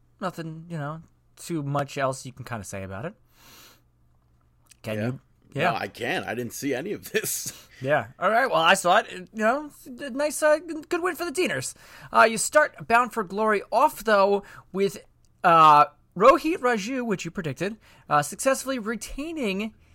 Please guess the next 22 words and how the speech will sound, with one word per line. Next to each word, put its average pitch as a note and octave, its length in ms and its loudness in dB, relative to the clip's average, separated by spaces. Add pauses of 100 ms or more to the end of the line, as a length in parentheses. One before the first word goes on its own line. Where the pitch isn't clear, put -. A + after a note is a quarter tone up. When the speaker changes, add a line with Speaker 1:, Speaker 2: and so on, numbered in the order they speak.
(140)
Speaker 1:
his G3+ 760 0 (1040)
Impact, B3+ 600 2 (1120)
uh, F#3 160 4
X B3 180 2
Division A3+ 260 -2
title, G#3 320 8
excuse A#3 360 -6
me, E3 180 -4 (280)
over A3+ 240 6
Chris - 240 -8
Bay, A#2+ 280 -8
Trey B3+ 240 4
Miguel, A#2+ 360 -2
T C#4+ 240 -2
J G#3+ 200 0
P, A2+ 200 -10
Jordan A#3+ 320 4
Grace, C#3+ 340 -2
and B3 220 2
Willie B3 200 -2
Mack A#3+ 300 -4
in G#3 300 -4